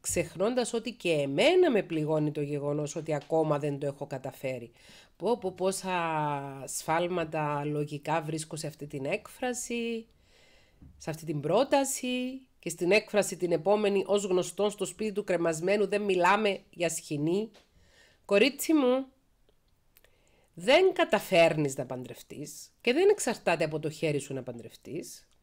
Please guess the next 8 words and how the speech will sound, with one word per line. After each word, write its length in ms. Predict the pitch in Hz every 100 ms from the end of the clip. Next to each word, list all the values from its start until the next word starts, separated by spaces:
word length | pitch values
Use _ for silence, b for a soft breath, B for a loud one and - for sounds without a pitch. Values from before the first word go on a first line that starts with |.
| b b b b b b
Και 100 | -
γιατί 280 | 240 262 381
πληγώνεσαι 1200 | - 415 403 269 214 220 190 180 165 180 165 160 -
από 200 | 165 170
το 100 | 175
γεγονός 680 | 165 165 160 160 165 160 170
ότι 140 | 160
είσαι 440 | 165 175 160 151